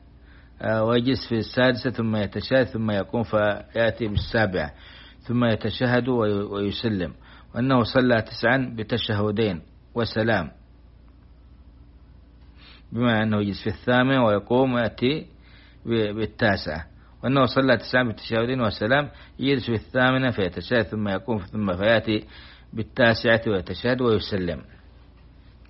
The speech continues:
وكذلك يجوز أن نصلي الوتر بتسليمة واحدة، وله أن يفصلها ركعتين ثم ركعة، لحديث أبي أيوب الأنصاري رضي الله عنه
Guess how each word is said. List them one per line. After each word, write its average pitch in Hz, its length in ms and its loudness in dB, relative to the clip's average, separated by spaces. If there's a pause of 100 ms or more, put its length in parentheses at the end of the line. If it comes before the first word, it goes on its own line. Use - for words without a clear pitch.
(1080)
وكذلك 135 480 6
يجوز 117 340 4
أن 110 120 0
نصلي 110 360 0
الوتر 120 420 0 (100)
بتسليمة 113 480 -4
واحدة، 110 640 0 (440)
وله 107 260 0
أن 98 80 -4
يفصلها 104 460 0
ركعتين 95 440 -4
ثم 104 260 -6
ركعة، 107 380 -2 (800)
لحديث 104 420 -2
أبي 110 260 -2
أيوب 107 260 -2
الأنصاري 107 500 -2
رضي 104 200 -2
الله 98 380 0
عنه 123 300 0